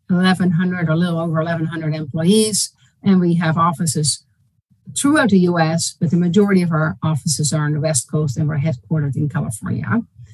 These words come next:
And we are one of the few consulting firms that is solely dedicated to the water sector. And the planning group that I'm part of, and that, that I've been helping build the last fifteen years, has a staff of fifty to ded-, that is dedicated to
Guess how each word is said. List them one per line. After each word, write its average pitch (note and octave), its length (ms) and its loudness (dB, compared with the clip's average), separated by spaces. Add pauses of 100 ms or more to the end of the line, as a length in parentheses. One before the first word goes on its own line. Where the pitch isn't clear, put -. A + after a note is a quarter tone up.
(340)
And F#3+ 140 4
we G#3+ 100 6
are A3 60 4
one A#3 160 4
of A3 60 4
the G#3 200 -2
few B3 320 2 (120)
consulting G#3 480 2
firms F#3 320 0
that F3 120 -2
is E3+ 160 -2
solely F#3+ 260 4
dedicated D#3+ 580 0
to E3 80 -4
the D#3+ 160 0
water D#3 160 0
sector. F3+ 540 -4 (600)
And E3+ 420 0
the G3 80 -4
planning B3 420 2
group F#3 320 0
that D#3 120 0
I'm G#3 200 2
part E3+ 300 0
of, D#3+ 240 -2 (480)
and E3+ 140 2
that, E3 180 -2 (240)
that E3+ 100 2
I've E3 220 0
been E3 140 0
helping E3 340 0
build E3 220 -2
the D#3+ 100 -4
last D#3 260 -4
fifteen D#3 360 -2
years, D#3 340 -4
has D3+ 300 -4
a E3 240 -4 (100)
staff E3+ 400 -2
of E3+ 100 -4
fifty E3 540 0 (300)
to F#3+ 100 -2
ded-, E3+ 520 -2
that F3 120 0
is D#3+ 100 -2
dedicated E3 640 0
to D3+ 140 -2